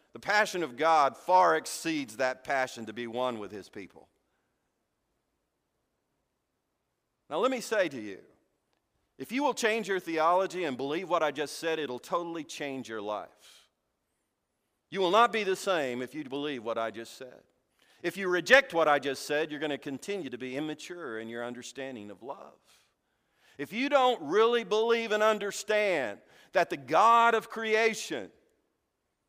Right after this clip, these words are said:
the Lord of all, wants to be one with you, you're always gonna remain immature in your love.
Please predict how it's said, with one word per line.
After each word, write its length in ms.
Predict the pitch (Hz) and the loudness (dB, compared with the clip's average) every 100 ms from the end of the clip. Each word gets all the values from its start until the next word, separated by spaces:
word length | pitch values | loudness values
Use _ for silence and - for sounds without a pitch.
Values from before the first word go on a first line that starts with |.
| _ _ _ _ _ _ - | _ _ _ _ _ _ -2
the 100 | 175 | 2
Lord 500 | 185 254 262 254 254 | 6 8 10 10 8
of 140 | 233 | 8
all, 760 | 220 208 175 117 90 - - _ _ _ _ _ _ _ _ | 8 8 8 4 -2 -10 -18 _ _ _ _ _ _ _ _
wants 440 | 143 254 311 - | 8 10 10 8
to 120 | - 262 | -4 -4
be 300 | 254 214 190 | -2 -2 -4
one 800 | 147 147 185 247 247 240 233 - | -4 2 6 8 6 4 0 -8
with 340 | - 220 190 170 | 0 4 4 2
you, 260 | 226 196 - _ _ _ _ _ _ _ _ _ _ _ _ _ _ _ _ _ _ _ _ _ _ _ _ _ _ _ _ _ _ _ _ _ | 0 0 -2 _ _ _ _ _ _ _ _ _ _ _ _ _ _ _ _ _ _ _ _ _ _ _ _ _ _ _ _ _ _ _ _ _
you're 120 | 104 | -4
always 280 | 120 151 151 | -2 -2 -4
gonna 140 | 139 139 | -6 -6
remain 360 | 127 143 139 | -6 -6 -8
immature 500 | 113 110 - 135 123 | -10 -10 -14 -14 -12
in 100 | 87 | -12
your 120 | 92 90 | -12 -10
love. 380 | 104 98 76 | -8 -8 -12